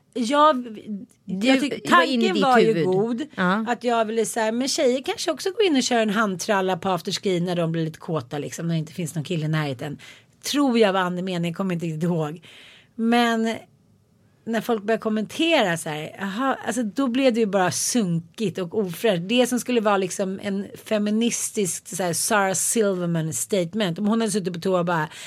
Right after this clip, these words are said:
Speaker 1: "Här sitter jag och gör en hands", liksom en jerk-off eller vad fan det nu heter. Liksom, då skulle alla säga, "Gud vad kul." Men dels så var det här massa år sedan och jag hade typ haft Insta i tre månader.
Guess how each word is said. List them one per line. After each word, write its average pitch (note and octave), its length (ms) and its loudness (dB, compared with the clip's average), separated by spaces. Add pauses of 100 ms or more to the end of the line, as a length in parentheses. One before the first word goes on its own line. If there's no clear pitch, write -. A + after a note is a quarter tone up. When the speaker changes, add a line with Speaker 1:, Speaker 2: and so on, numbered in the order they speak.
(220)
Speaker 1:
"Här G#3+ 100 -2
sitter D#4 260 -2
jag C#4 180 6
och D4 60 4
gör D4+ 120 6
en C#4+ 120 2
hands", G3 640 -2
liksom F#3 400 0
en F3+ 100 -2
jerk-off F3 580 0
eller F3+ 140 0
vad E3+ 120 -2
fan E3+ 180 -2
det D#3+ 60 -2
nu D#3+ 100 0
heter. D#3 580 -2
Liksom, G3+ 320 -4
då A#3 100 4
skulle A#3 240 0
alla F#3 140 2
säga, E3 260 -2 (280)
"Gud C4 140 2
vad A3+ 160 2
kul." F3 520 0
Men G#3+ 200 -6 (200)
dels C4+ 680 2 (120)
så A#3+ 100 -6
var G#3 180 4
det F#3+ 60 4
här F3+ 120 2
massa F3+ 300 -4
år F3+ 180 -2
sedan E3+ 260 -4
och F#3 80 -4
jag F#3 120 -2
hade F#3 260 -2
typ D#3+ 260 -4
haft D#3+ 220 -8
Insta E3 360 -4
i D#3 60 -2
tre E3 200 -4
månader. F#3 460 0